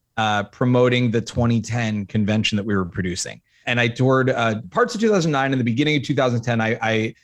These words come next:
had other trips to the East Coast and, like, Florida and stuff.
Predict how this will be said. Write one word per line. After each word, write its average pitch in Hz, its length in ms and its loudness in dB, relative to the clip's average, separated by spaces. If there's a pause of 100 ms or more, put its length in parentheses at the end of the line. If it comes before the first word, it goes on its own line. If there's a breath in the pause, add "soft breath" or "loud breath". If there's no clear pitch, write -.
(120)
had 160 280 0
other 175 240 4
trips 156 520 0
to 135 240 2
the 131 160 0
East 135 260 2
Coast 127 480 2
and, 110 80 0
like, 107 180 -2
Florida 139 280 2
and 127 100 0
stuff. 123 260 0